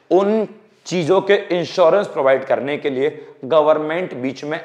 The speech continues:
entry मारती है। वो कौन कौन से केस है, वो कौन कौन से एग्जांपल है,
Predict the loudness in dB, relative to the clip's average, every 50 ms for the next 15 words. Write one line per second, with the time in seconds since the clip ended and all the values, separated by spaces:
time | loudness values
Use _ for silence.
0 | -8 -8 -8 -8 -6 -4 -4 -2 -2 0 0 -2 -2 -4 -8 -10 -4 -2 -2 -2
1 | -2 -4 -10 -18 -20 -20 -8 -2 2 2 2 4 4 4 4 4 2 2 2 2
2 | 2 2 2 2 2 2 2 2 2 2 2 2 2 2 2 0 0 0 0 0
3 | 0 0 -2 -4 -4 -2 -2 -2 -2 -2 0 0 0 0 0 2 0 2 4 4
4 | 2